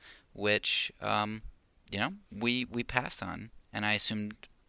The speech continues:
most other people passed on for legitimate reasons. You know, maybe we have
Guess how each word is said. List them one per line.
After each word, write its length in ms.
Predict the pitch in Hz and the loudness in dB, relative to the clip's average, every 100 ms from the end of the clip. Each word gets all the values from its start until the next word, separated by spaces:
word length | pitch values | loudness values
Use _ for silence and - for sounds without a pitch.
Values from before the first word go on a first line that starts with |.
| - - | -20 -16
most 360 | - 104 107 - | -4 0 0 0
other 120 | 143 | -2
people 240 | - - | -2 -6
passed 360 | 98 98 90 - | -2 0 0 0
on 260 | 87 82 95 - - - - - | 0 -2 -4 -12 -18 -20 -20 -6
for 340 | 107 104 107 | 2 4 4
legitimate 520 | 95 101 98 92 104 | 2 0 0 0 -2
reasons. 540 | 143 165 90 90 - - - - - - _ - - | 0 0 -2 -8 -10 -12 -16 -20 -20 -20 _ -20 -6
You 60 | |
know, 60 | 92 | -2
maybe 500 | 95 101 104 104 104 | 2 2 2 2 0
we 260 | - 107 107 | 0 -2 -2
have 480 | 107 98 98 95 | 0 2 4 2